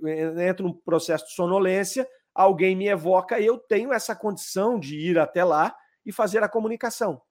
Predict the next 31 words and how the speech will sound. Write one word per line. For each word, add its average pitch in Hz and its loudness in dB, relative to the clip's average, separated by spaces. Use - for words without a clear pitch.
que 185 2
é 175 6
o 175 2
que 196 -2
eles 165 -4
faziam 202 2
na 160 0
Sociedade 139 -2
Espírita. - -12
Eles 110 -8
marcavam 185 2
um 175 0
horário, 151 4
a 147 -2
pessoa, 175 0
o 160 -2
encarnado 160 0
que 151 -8
ia 151 0
participar - -4
da 143 -4
experiência 135 -8
ia 185 0
repousar, 151 -2
ele 170 2
entrava 190 2
em 180 0
processo 160 -2
de 135 -16
sono 156 -2
ali, 196 -2